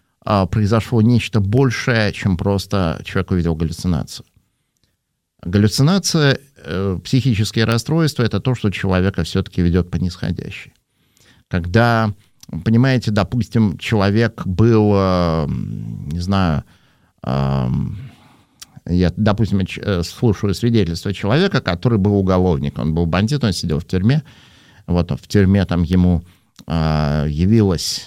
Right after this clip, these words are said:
э, он пережил некий мистический опыт, он покаялся, обратился к Богу, вышел на волю законопослушным человеком.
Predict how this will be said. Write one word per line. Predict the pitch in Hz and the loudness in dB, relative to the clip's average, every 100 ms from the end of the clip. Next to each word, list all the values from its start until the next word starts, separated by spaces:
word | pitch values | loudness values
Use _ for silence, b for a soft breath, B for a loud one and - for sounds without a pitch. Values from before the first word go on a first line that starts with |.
| - | -12
э, | 69 | -10
он | 50 82 | -6 -2
пережил | 113 110 120 | 0 2 2
некий | 98 92 104 | 2 2 2
мистический | 110 107 95 - 85 - | 2 0 -4 -6 -6 -2
опыт, | 135 196 - - b b b - | 0 0 -4 -10 b b b -2
он | 98 | 0
покаялся, | 110 139 131 120 120 | 2 2 2 2 0
обратился | 104 104 107 107 - | 0 0 0 -2 -2
к | 92 | -2
Богу, | 101 139 110 | 0 2 2
вышел | 101 - 98 | 0 -2 0
на | 95 | 2
волю | 101 113 | 2 2
законопослушным | 87 87 85 87 87 - - 87 | 0 0 -2 -2 -6 -6 -8 -6
человеком. | 85 95 101 82 - - | -6 -4 -2 -2 -6 -10